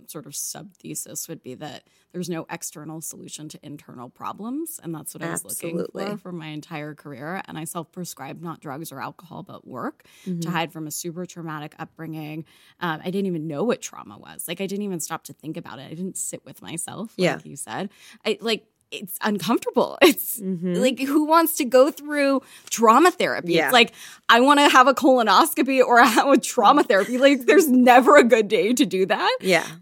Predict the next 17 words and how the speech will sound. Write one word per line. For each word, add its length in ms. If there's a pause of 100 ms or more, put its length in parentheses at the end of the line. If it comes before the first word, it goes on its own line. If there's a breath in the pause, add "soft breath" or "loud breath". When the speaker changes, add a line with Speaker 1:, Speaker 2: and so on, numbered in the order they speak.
Speaker 1:
Uh, 360 (160)
but, 300
you 120
know, 120
like, 180
I 80
do 240
E 100
M 140
D 180
R, 220
which 240
is 260 (140)
trauma 320
therapy, 600
and, 360
Speaker 2:
Mm-hmm. 80